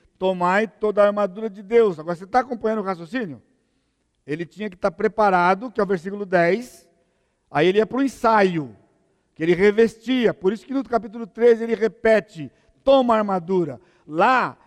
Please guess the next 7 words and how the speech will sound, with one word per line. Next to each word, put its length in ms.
a 220
ênfase 720
não 240
é 100
tomar 560
a 60
armadura. 680